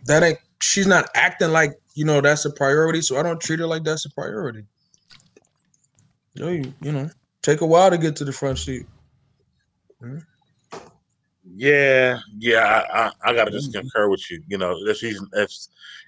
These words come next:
Speaker 2: like you said, she don't have OnlyFans, which is whatever, also bad. But if she's doing that, I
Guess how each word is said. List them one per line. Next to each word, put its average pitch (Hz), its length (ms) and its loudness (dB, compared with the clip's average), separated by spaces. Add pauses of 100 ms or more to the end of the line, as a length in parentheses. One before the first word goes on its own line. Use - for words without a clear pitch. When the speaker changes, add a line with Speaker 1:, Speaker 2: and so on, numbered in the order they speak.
(180)
Speaker 2:
like 101 200 2
you 117 60 -4
said, 113 100 2
she 98 100 -2
don't 120 100 6
have 120 120 2
OnlyFans, 107 680 2
which 95 180 -2
is 80 160 -14
whatever, 87 360 2
also 90 300 -2
bad. 80 380 0
But 82 120 -2
if 78 80 -8
she's 104 280 -6
doing 98 400 2
that, 92 240 2
I 95 100 2